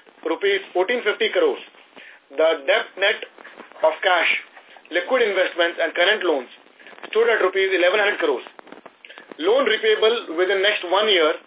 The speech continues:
is rupees eighty-one crores. The debt equity ratio is well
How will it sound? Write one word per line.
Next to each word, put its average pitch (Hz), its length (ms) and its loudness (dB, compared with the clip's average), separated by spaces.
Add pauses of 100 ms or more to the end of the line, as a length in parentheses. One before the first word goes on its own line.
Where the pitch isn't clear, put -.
(300)
is 180 100 2
rupees 190 320 0
eighty-one 208 360 -2
crores. 143 260 -2 (560)
The 160 160 0
debt 233 160 2
equity 226 400 -2
ratio 165 480 2
is 156 160 -4
well 185 180 4